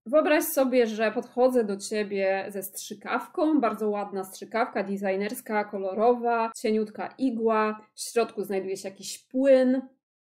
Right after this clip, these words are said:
No i mówię ci, że jeżeli zapłacisz mi trzydzieści złotych, to wstrzyknę ci to do krwi.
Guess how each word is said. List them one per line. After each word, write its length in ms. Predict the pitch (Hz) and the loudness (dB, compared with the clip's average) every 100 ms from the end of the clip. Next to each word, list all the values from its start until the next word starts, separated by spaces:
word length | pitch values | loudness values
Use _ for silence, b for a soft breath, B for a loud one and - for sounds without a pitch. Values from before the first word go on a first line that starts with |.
| _ _ _ _ _ _ _ - | _ _ _ _ _ _ _ -2
No 100 | 330 | 4
i 100 | 440 | 6
mówię 280 | 381 320 294 | 8 6 4
ci, 200 | 285 285 | 0 0
że 180 | 247 226 | 2 4
jeżeli 300 | 220 233 226 | 4 2 0
zapłacisz 520 | 220 214 233 320 302 | -2 2 2 2 -2
mi 100 | 220 | -6
trzydzieści 460 | 214 208 247 262 208 | -6 -8 -8 -6 -6
złotych, 360 | 214 254 302 | 0 0 0
to 100 | 214 | -6
wstrzyknę 580 | 196 - - 254 254 214 | -8 -10 -4 -4 -2 -4
ci 140 | 214 | -4
to 100 | 208 | -8
do 120 | 208 202 | -8 -8
krwi. 600 | 214 - - 220 - | -12 -18 -14 -12 -12